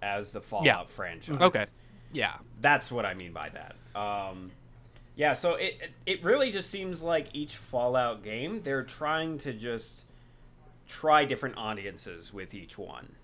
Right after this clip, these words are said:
Speaker 1: it seems like.
Speaker 2: Yeah.
Speaker 1: So this one with the multiplayer one kinda seems like, oh, people who love, uh, survival games, like, online survival games. You know, it's just basically Fallout themed. Like, they're
Speaker 2: Yeah.
Speaker 1: gonna try that fucking crowd.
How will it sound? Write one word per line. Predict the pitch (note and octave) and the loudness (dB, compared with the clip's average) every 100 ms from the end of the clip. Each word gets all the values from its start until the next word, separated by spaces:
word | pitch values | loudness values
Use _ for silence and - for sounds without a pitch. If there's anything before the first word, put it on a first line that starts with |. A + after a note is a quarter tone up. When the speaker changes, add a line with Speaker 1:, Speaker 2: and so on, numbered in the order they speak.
| - | -14
Speaker 1:
it | A2 - | -10 -8
seems | - F2+ E2+ - | -8 -8 -10 -10
like. | D#2+ | -6
Speaker 2:
Yeah. | A2 - - - - - | -6 -6 -14 -20 -20 -14
Speaker 1:
So | - D3+ | 0 2
this | D#3 G#3 G3 | 4 0 0
one | F3 D#3 | 0 0
with | D3 C#3+ | 0 0
the | |
multiplayer | C3 B2+ B2+ B2+ A#2+ A2+ | 2 0 0 -2 0 0
one | G#2+ G#2+ | -2 -4
kinda | C3 B2 | -6 -6
seems | A2 B2+ A#2+ | -6 -8 -4
like, | A#2+ A#2 - | -2 0 2
oh, | C#3 C3 | 2 2
people | - C3 C3+ C3+ A#2 | -2 -4 -2 -4 -2
who | C#3 C3 B2+ B2 | -2 -2 -2 -6
love, | A2 A2 G#2 G2+ G#2 A2 - - - - | -2 0 0 0 -2 -6 -16 -20 -20 -8
uh, | G#2 G2 G2+ | -2 -2 -2
survival | - C3+ D3+ G#3 C3+ G2 F2+ | -2 0 4 4 2 -6 -8
games, | F#2+ D#2+ - - - - | -10 -10 -16 -18 -18 -16
like, | - F#2+ F2 - - - | -8 -6 -8 -14 -20 -12
online | G#2+ G#2 A2 A2+ B2 | -6 -4 -2 -2 -2
survival | D3+ D3+ F3+ D#3 | -4 0 0 -2
games. | G#2 F#2 F2 F2 - | -4 -8 -10 -14 -10
You | C#3 | -4
know, | A#2+ A#2+ | -2 0
it's | C3 C3 | -2 -4
just | B2+ | -4
basically | B2 A#2+ - B2+ | -4 -2 -2 -4
Fallout | - C3+ G#2+ F2+ - | 0 0 0 -4 -10
themed. | F2 D#2+ - - - - - G2 | -14 -14 -18 -20 -20 -20 -10 -6
Like, | G2 - | -4 -2
they're | A2 | 2
Speaker 2:
Yeah. | D#3 | 4
Speaker 1:
gonna | B2 A2+ | 4 2
try | C3+ C3+ | 4 6
that | C#3 E3 | 6 4
fucking | B2 - F#2 | 0 -4 -6
crowd. | - F2+ E2 | -6 -6 -6